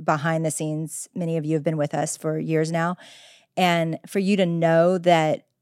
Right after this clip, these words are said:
I am not doing anything <laughs> alone. And behind Chloe, there's a whole team of people that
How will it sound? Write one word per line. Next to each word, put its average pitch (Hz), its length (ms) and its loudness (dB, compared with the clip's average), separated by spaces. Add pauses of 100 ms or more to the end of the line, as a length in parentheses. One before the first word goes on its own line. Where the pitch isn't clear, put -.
(180)
I 160 180 4
am 185 200 2
not 143 260 0
doing 196 240 -2
anything 220 360 0
<laughs> 220 60 -2
alone. 226 400 4 (380)
And 190 140 0
behind 180 380 0
Chloe, 190 500 2
there's 170 320 2
a 151 80 0
whole 180 400 0
team 170 460 -6 (140)
of 160 420 0
people 170 380 0
that 156 280 0